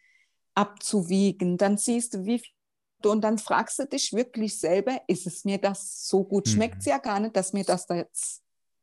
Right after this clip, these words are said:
Speaker 1: die Punkte wert ist, da esse ich doch lieber was anderes, wo ich satt werde. Es ist wirklich so.“ Und dann hast du so eine riesen Portion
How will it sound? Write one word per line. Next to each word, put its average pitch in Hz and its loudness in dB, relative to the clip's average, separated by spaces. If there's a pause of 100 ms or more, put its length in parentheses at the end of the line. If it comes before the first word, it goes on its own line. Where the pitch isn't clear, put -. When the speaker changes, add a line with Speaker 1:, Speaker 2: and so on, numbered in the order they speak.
(120)
Speaker 1:
die 196 2
Punkte 277 2
wert 180 0
ist, 208 -2
da 170 0
esse 175 -2
ich - -8
doch 185 -2
lieber 196 -2
was 190 -2
anderes, 226 -2
wo 190 0
ich 185 -6
satt - -4
werde. 220 0
Es - -8
ist - -8
wirklich 277 -2
so.“ 302 0 (760)
Und 240 6
dann 214 2
hast 254 -4
du 226 -6
so 233 -2
eine 226 -6
riesen 349 -6
Portion 269 0